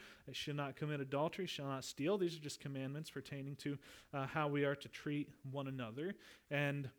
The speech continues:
we may hear these things and think, "Oh, great, uh, I've never killed anyone, so I'm, I'm doing pretty good." I remember as a, a, a younger person,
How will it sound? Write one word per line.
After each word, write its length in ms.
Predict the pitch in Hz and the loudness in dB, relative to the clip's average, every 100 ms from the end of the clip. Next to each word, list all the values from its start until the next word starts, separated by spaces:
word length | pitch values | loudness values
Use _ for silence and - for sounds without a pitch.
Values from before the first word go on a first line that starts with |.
| - | 6
we 80 | |
may 160 | 202 196 | 8 10
hear 240 | 160 226 | 12 10
these 260 | 214 175 170 | 10 6 4
things 320 | 147 156 180 | 0 0 2
and 100 | 160 | -2
think, 200 | - 147 | -2 4
"Oh, 100 | 226 | 6
great, 460 | 190 196 254 - - - - - | 6 8 6 4 -12 -14 -16 -6
uh, 440 | 147 147 147 135 131 135 | 2 6 6 6 2 0
I've 140 | 170 | 2
never 180 | 202 196 | 4 4
killed 320 | 165 262 294 | 6 6 8
anyone, 500 | 170 139 117 127 214 | 6 2 0 0 0
so 240 | 220 143 131 | 0 0 0
I'm, 280 | 139 151 151 | 0 -4 -2
I'm 120 | 160 | 0
doing 200 | 160 156 | 0 0
pretty 200 | - 151 | -2 -2
good." 360 | 156 220 120 104 - - - | 2 2 2 -4 -14 -16 2
I 60 | 156 | 6
remember 440 | 175 170 190 170 | 8 8 8 8
as 160 | 151 143 | 8 6
a, 380 | 147 139 160 160 | 4 6 6 6
a, 40 | 165 | 4
a 40 | |
younger 360 | 165 208 190 180 | 6 8 8 6
person, 640 | - 208 196 - 123 | 6 4 4 -2 -6